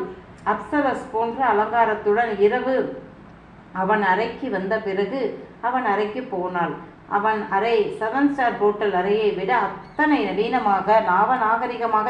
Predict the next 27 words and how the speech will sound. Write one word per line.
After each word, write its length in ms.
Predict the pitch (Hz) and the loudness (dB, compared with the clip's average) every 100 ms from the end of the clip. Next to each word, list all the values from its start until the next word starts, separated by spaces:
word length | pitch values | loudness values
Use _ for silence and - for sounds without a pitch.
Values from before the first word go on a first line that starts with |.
| 220 | 0
இருந்தது. 460 | 185 202 214 208 196 - - - - | 0 0 2 2 2 -2 -12 -18 -2
வெளிநாடுகளில் 760 | 190 220 226 214 208 220 208 | 2 4 4 2 2 2 4
இருக்கும் 400 | 202 214 214 220 | 4 4 0 -2
அத்தனை 420 | 180 180 - 285 277 | -2 -4 -2 2 2
வசதியும் 520 | 190 196 233 262 294 | 0 -2 -2 0 0
அந்த 120 | 208 | 2
வீட்டில் 360 | 196 202 220 208 | 2 2 2 -2
இருந்தது. 440 | 180 202 208 202 185 180 - - | -2 -2 0 -2 -2 -8 -12 -4
அவன் 260 | 220 233 220 | 0 2 2
அப்போதுதான் 640 | 202 269 285 277 277 285 | 2 2 0 2 4 4
குளித்துவிட்டு 640 | 277 220 233 233 214 226 233 | 2 0 0 0 0 2 2
இடையில் 380 | 208 240 269 240 | 4 2 0 2
ஒரு 140 | 214 190 | 2 4
டவலுடன் 520 | 190 202 226 240 233 | 2 2 0 0 0
வந்து 260 | 202 202 226 | -2 -2 -2
கண்ணாடி 440 | 208 196 226 233 | 0 2 2 2
முன் 200 | 208 214 | 0 -2
வந்து 280 | 202 190 202 | -4 -4 -4
நின்று 380 | 202 196 202 233 202 - - - | -4 -4 -2 0 -2 -6 -12 -4
தலை 240 | 226 262 | 0 0
துவட்டிவிட்டு 760 | 269 220 208 208 208 190 190 240 220 190 - - | 0 0 -2 -2 -2 -2 -2 -2 -2 -2 -8 -8
கண்ணாடியை 560 | - 247 294 285 262 208 190 | -4 2 4 4 4 4 2
பார்க்க, 540 | 190 196 196 240 226 202 - | 2 2 0 -2 -2 -2 -4
கண்ணாடியில் 540 | 220 262 269 247 220 | -2 0 0 0 0
அரண்யா 440 | 170 180 208 214 233 - | 0 0 -2 -2 -4 -2
அவன் 280 | 196 190 175 | -2 -2 0
அருகே. 340 | 180 196 202 | 0 0 0